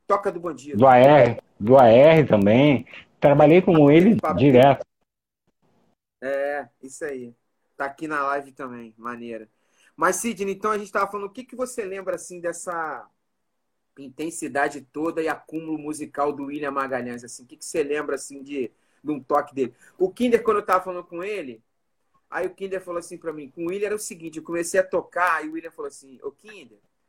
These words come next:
Speaker 1: pô, eu queria uma parada assim, mais Tim Maia, cara, é uma caixa e um bumbo, sabe?" <laughs>
Speaker 2: Cara, é engra-, é, é, ele, ele,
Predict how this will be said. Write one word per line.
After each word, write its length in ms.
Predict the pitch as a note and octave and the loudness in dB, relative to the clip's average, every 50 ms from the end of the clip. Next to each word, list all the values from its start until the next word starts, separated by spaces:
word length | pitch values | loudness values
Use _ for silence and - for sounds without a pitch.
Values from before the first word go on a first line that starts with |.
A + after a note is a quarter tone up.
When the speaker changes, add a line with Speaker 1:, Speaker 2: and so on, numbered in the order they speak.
| _ _ _ _ _ _ _ _ _ _ _ | _ _ _ _ _ _ _ _ _ _ _
Speaker 1:
pô, 100 | E3+ F#3+ | -8 -8
eu 60 | F3 | -8
queria 260 | E3 - E3+ E3 F3 F#3 | -6 -10 -10 -8 -6 -6
uma 80 | F#3+ | -8
parada 360 | F#3+ _ F#3 E3+ E3+ F3+ F3 | -6 _ -6 -4 -4 -6 -8
assim, 180 | F3 - - F3 | -8 -14 -16 -16
mais 280 | E3 E3 E3+ F3+ F3 _ | -14 -12 -14 -14 -14 _
Tim 200 | - F#3+ F#3 D#3+ | -20 -18 -16 -14
Maia, 460 | B2 A#2 A2+ A#2+ C#3 D#3 D#3 C#3+ C3 | -10 -10 -8 -6 -6 -6 -6 -6 -8
cara, 260 | - _ C3+ C3 C3+ | -10 _ -12 -10 -10
é 20 | D3 | -10
uma 240 | D#3+ C#3+ C#3+ D#3 D3+ | -10 -8 -10 -10 -10
caixa 420 | _ _ D#3 D#3 F3 E3+ - F3 | _ _ -8 -8 -8 -10 -12 -12
e 100 | F3 G3 | -12 -10
um 140 | G#3 F3+ C3+ | -10 -12 -12
bumbo, 440 | A2 A2 C3 D#3 E3+ E3 C3+ C3 B2 | -14 -14 -12 -12 -12 -12 -14 -16 -16
sabe?" 400 | - - D#3+ D3+ C3+ - B2+ _ _ _ _ _ _ _ _ _ _ _ _ | -10 -8 -6 -6 -6 -8 -12 _ _ _ _ _ _ _ _ _ _ _ _
<laughs> 1120 | G3+ F#3 _ _ - - _ - C4+ C#4 - - A3 - _ - A3+ - _ - A#3+ - _ _ _ _ _ _ _ _ _ _ _ _ _ - G3+ F#3+ G3 - _ - F#3 - - - - | -18 -18 _ _ -20 -20 _ -4 -4 -4 -4 -12 -14 -14 _ -16 -16 -16 _ -20 -20 -20 _ _ _ _ _ _ _ _ _ _ _ _ _ -6 -6 -6 -6 -10 _ -14 -14 -14 -16 -2 4
Speaker 2:
Cara, 220 | - G3+ F#3+ E3+ | 6 6 6 6
é 40 | D#3+ | 6
engra-, 340 | E3+ F3+ F3 F#3+ F3 - - - - - - - _ _ _ _ _ _ _ _ _ _ - | 6 6 6 6 4 4 0 -6 -14 -14 -14 -20 _ _ _ _ _ _ _ _ _ _ 4
é, 60 | A#2+ C#3 C#3 - - | 6 6 6 4 4
é, 480 | - C#3 C#3+ D#3+ E3 D3+ A#2 G#2+ A2 A#2+ | 4 6 8 8 8 8 8 6 6 6
ele, 200 | B2+ C3+ C3 - - | 4 4 2 2 4
ele, 580 | G#2 C3 D3 D3+ D3 B2+ G#2+ G2 G2 F#2+ F#2 | 4 6 6 8 6 6 6 4 2 0 -2